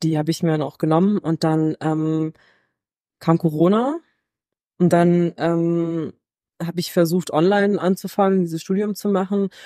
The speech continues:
Und mein ganzer Körper und mein ganzes Sein hat irgendwie geschrien, es nicht zu machen.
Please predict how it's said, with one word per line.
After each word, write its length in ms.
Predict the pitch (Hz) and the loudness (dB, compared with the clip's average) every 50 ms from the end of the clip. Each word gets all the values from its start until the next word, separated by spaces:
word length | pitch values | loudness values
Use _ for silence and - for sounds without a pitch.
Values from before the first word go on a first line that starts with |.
| - - _ | -20 -10 _
Und 120 | - 165 | 2 2
mein 140 | 175 165 165 | 4 4 4
ganzer 320 | 165 170 190 - 196 180 | 4 4 4 4 2 0
Körper 500 | 170 - 190 180 185 185 180 - 180 170 | 0 2 2 4 4 4 4 4 2 2
und 60 | 165 165 | 2 2
mein 160 | 170 165 160 | 0 0 0
ganzes 360 | 156 151 165 - - 170 - | 0 -2 -2 -4 -6 -6 -6
Sein 320 | - 160 160 165 170 175 160 | -4 -2 0 0 0 0 0
hat 180 | 165 160 - | -2 -4 -6
irgendwie 320 | - - 160 170 170 165 170 | -6 -6 -4 -4 -2 -2 -2
geschrien, 440 | 160 160 - - - 196 190 180 175 | -4 -4 -6 -6 -2 0 0 0 0
es 220 | - 151 - - | -2 -4 -4 -2
nicht 180 | 185 196 180 - | 0 0 0 -4
zu 140 | - - 135 | -8 -14 -14
machen. 480 | - - 113 - - 117 127 - 131 | -14 -14 -16 -16 -14 -14 -14 -14 -16